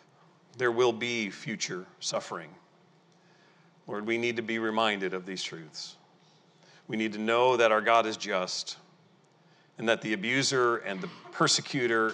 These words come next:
and the violent afflictor is not being passed over by you. It's not being ignored. But as you have said here very clearly in your word,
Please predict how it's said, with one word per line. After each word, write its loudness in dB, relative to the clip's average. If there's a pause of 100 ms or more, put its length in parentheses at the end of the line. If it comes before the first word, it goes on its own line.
and -6
the -6
violent 4 (720)
afflictor -2 (1600)
is 0
not 2
being 0 (720)
passed 0
over 0
by 2
you. -4 (1040)
It's -12
not 0
being 0
ignored. 2 (2000)
But 2
as 4
you -2
have 2
said 2
here 0
very 2
clearly 0
in 0
your 0
word, 0